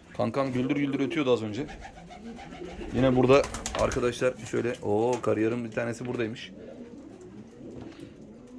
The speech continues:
Ay maşallah. Long face'lerden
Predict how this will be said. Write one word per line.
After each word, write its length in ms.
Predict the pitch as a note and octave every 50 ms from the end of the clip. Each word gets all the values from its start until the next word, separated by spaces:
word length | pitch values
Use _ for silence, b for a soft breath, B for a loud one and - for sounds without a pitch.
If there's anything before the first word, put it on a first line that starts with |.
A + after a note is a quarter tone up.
| - -
Ay 80 | F#2
maşallah. 600 | F2+ F2 E2+ - - - F#2 - - - F#2+ G2+ G2 - - - - - - - - - - - - - - - - - - - - - _ - - F4+ F4 - - - - - - - - - - - - - - - - - G#2+
Long 200 | G#2 G#2+ G#2 G2+
face'lerden 580 | - G2+ G2 F#2+ - F#2+ F#2 F#2 F#2 F#2 G2